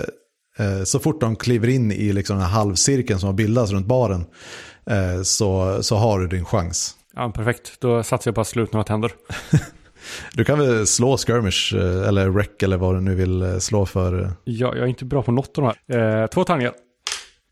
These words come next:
Speaker 2: Eh, en sexa och en femma, så en sexa. Så jag tar ett haltande steg framåt, kastar upp käppen i luften lite och fångar den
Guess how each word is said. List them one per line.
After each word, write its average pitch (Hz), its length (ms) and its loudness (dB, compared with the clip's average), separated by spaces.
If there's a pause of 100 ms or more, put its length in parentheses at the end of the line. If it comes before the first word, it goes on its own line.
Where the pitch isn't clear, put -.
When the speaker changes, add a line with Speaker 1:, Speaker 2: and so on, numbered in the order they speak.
(160)
Speaker 2:
Eh, 117 300 4 (340)
en 151 180 2
sexa - 240 -2
och - 20 0
en 107 60 -2
femma, 123 280 -2
så 123 60 -6
en 113 100 0
sexa. 127 240 -4 (200)
Så 131 80 0
jag 139 420 0
tar 151 180 2
ett 123 120 -2
haltande 127 420 0
steg 117 220 0
framåt, 113 440 -4 (760)
kastar 143 280 0
upp 156 120 -2
käppen 127 340 -2
i - 20 2
luften 113 320 0
lite 120 280 0
och 113 160 -8
fångar 107 300 2
den 127 240 2